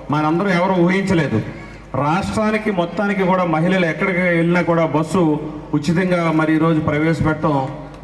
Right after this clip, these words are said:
మీ పట్ల మహిళల పట్ల ఈ ప్రభుత్వానికి ఉన్న చిత్తశుద్ధి అని చెప్పుకోవచ్చు. ముఖ్యంగా ఆ రోజు మనం చూసుకున్నట్లయితే అన్న ఎన్టీ రామారావు గారు తెలుగుదేశం పార్టీ స్థాపించినప్పుడు కూడా మహిళలకు పెద్ద ఎత్తున మరి ఎన్నో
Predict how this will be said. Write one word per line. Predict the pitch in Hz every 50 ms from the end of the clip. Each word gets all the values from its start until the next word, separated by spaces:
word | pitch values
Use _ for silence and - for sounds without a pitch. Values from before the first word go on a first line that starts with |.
| 143 160
మీ | 165 165 151 -
పట్ల | 151 151 - 196 196 185 175 175 165 - 139 143
మహిళల | 147 160 175 180 180 180 170 180
పట్ల | 180 175 - 180 170 165 160 165 165 - - - - - - - 147
ఈ | 151 147
ప్రభుత్వానికి | 143 156 147 175 175 147 175 175 170 170 170 160 165
ఉన్న | 165 165 160 156 151 156 -
చిత్తశుద్ధి | 170 160 - 175 143 156 156 - 156
అని | 156 156 151
చెప్పుకోవచ్చు. | 147 - - 139 135 127 117 117 - - - - - - - - - - - - - -
ముఖ్యంగా | - - 175 180 185 185
ఆ | 180 175
రోజు | 180 185 185 175 180
మనం | 180 180 175 165
చూసుకున్నట్లయితే | 170 170 165 - 185 175 175 - - 175 170 170 165 180 175 165 151 151 156 - - - - - - - - - - - - - - 151
అన్న | 170 190 190 180 175
ఎన్టీ | 170 165 190 185 170
రామారావు | 170 170 175 175 170 175 175 175 175
గారు | 170 160 143 131 123 - - - -
తెలుగుదేశం | - 160 160 170 165 175 175 165 180 175 160 175
పార్టీ | 165 160 - 175 151
స్థాపించినప్పుడు | - 156 151 156 156 170 165 151 170 170 165 151 165 160 151 156
కూడా | 160 156 151 147 139 139 131 127
మహిళలకు | 143 156 175 190 196 202 196 180 175 170 -
పెద్ద | 151 151 143 147 196 185 190 185
ఎత్తున | - - 196 160 139 117 110 - - - - - - - - - - 151
మరి | 165 160 160 160
ఎన్నో | 170 185 202 214